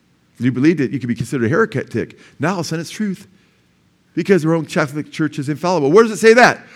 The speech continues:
Uh, right here. What I'm doing for you is when you go witnessing, because this year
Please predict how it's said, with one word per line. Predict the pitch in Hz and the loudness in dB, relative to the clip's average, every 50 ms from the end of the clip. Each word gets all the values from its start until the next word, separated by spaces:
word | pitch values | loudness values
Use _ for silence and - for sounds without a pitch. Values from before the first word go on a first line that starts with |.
| - - - | -20 -6 2
Uh, | - 175 180 180 175 156 | 6 8 10 10 10 10
right | 170 180 175 160 | 8 8 8 6
here. | 143 156 151 160 180 170 - - - | 6 4 2 2 -2 -6 -8 -14 -2
What | - 175 | 0 2
I'm | 185 175 160 | 2 2 0
doing | 208 240 240 226 - | -2 -2 -2 -2 -4
for | - 180 175 | 0 0 2
you | 170 165 160 | 2 2 2
is | 143 143 | 2 0
when | 175 180 170 | 0 -2 0
you | 165 | 2
go | 165 165 | 4 4
witnessing, | 147 156 190 196 170 135 - - 120 117 131 135 | 6 6 4 4 2 -4 -4 -4 -4 -2 -4 -4
because | 117 143 147 131 127 | -4 -4 -4 -2 -2
this | 170 165 - - | -2 -4 -2 0
year | 147 143 131 120 123 123 | 2 2 2 2 0 -4